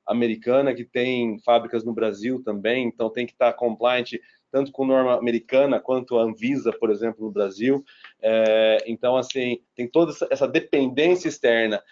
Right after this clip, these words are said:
Então, eventualmente, você não vai conseguir ter ciclos de entrega de valor tão curtos,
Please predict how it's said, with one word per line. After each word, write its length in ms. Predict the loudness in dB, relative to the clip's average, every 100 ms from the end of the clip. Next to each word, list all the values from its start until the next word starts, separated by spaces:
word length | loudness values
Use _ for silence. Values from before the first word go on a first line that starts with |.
| -20 _
Então, 200 | 0 0
eventualmente, 920 | 2 0 0 2 2 2 0 -2 -4
você 200 | -8 -4
não 140 | -2
vai 140 | 2 2
conseguir 320 | 0 -8 -12
ter 160 | -8 -8
ciclos 440 | -10 -18 -10 -10
de 80 | -8
entrega 360 | -4 -2 -2
de 80 | -4
valor 500 | 2 2 4 2 0
tão 200 | 0 0 -2 _
curtos, 680 | 0 2 2 -2 -10 -10